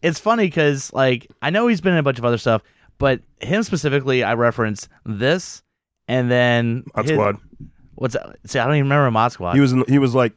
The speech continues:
Speaker 2: the, one of the leads in the Mod Squad for many a year.
Speaker 1: Okay.
Speaker 2: That was his,
Speaker 1: 'Cause,
Speaker 2: like,
Speaker 1: I
Speaker 2: big
Speaker 1: mean, I was gonna throw that out there, or he was also the main bad guy in, um, God damn it, the
Speaker 2: Uh, uh,
Speaker 1: the Dave Chappelle fucking movie that I'm drawing a blank on.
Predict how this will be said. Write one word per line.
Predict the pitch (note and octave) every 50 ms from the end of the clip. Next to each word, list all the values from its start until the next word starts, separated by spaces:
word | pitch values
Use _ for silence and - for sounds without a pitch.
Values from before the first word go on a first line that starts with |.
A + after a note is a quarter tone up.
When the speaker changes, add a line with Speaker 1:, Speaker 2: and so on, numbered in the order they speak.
| _ -
Speaker 2:
the, | A2+ A#2+ A#2
one | G#2 - B2 B2+
of | A#2
the | A2+ A2
leads | A2+ B2 A#2+ G#2+ A2
in | A2
the | G#2+ G#2
Mod | G#2 G#2 G#2+ G2+
Squad | - G#2+ G2 F#2+ F2+
for | - G2 F#2 F2 F2 - -
many | G#2 G#2 G#2+ G2+ G2 F#2
a |
year. | F2+ F2+ F2+ E2+ E2+ - _ _ _ _ _ _ -
Speaker 1:
Okay. | A#2+ A#2+ G#2 G#2+ F#2+ F2+ F#2 F#2+
Speaker 2:
That | - G#2+
was | G#2+ F#2+
his, | G#2 G2+
Speaker 1:
'Cause, | F#2+
Speaker 2:
like, | G#2 G2 F#2+ D#2+ D#2+
Speaker 1:
I | F2
Speaker 2:
big | G#2 G#2 C3+
Speaker 1:
mean, | C3+ C3 B2+
I | C3+ C#3
was | C#3 C3
gonna | D3 C#3+ B2+
throw | - C#3 C3 B2+ B2 A#2
that | B2 B2 B2 B2
out | B2 A#2+ -
there, | C3 A#2+ A#2+ A#2
or | G#2 B2 B2
he | B2
was | A#2+ A2+
also | C3 B2+ B2 - - A#2+
the | A2 A2
main | A2+ A2+ G#2+ G#2+ G2+
bad | F#2+ G#2+ G#2+ G#2+ F#2+
guy | A2 G#2+ G#2 G#2 G2+ G2+ G2+ G2+
in, | F#2 D#2+ G2+ G2+ G2 G2 F#2+
um, | F#2+ F#2+ F#2 F#2 F#2 F2+ F2+ F2+ F#2+ _ _ _ _ _ _ _ _ _ _
God | - F2+ F2+
damn | E2+ G2+ G2+ G#2
it, | G2+ F2+ A2
the | A2 G#2 G2+ G2 G2 G2+ G2+ G2+ G2+ F#2+ G#2+ -
Speaker 2:
Uh, | A2 G#2 G#2 G#2 G2 - G#2
uh, | G2+ G2+ G2+ G2 G2 -
Speaker 1:
the | - A#2+ A2+
Dave | G#2 A2+ A2+ B2+ B2
Chappelle | - C#3 D#3 D#3 D#3 D3+ D3 C#3+ D3 C#3+ - _ _
fucking | - B2+ A#2+ B2+ B2
movie | A#2+ A#2+ A#2+ A#2+ B2 A#2+ A#2+ A#2
that | A2 A2+ G2+ G2 G2 F#2+
I'm | G2 G2 G2+ G2+ G2+
drawing | G2 G#2 G2+ G2+ A2
a | G#2+
blank | A2+ A2+ A2 G2+
on. | G#2+ G#2 G#2 G#2 G#2 G#2+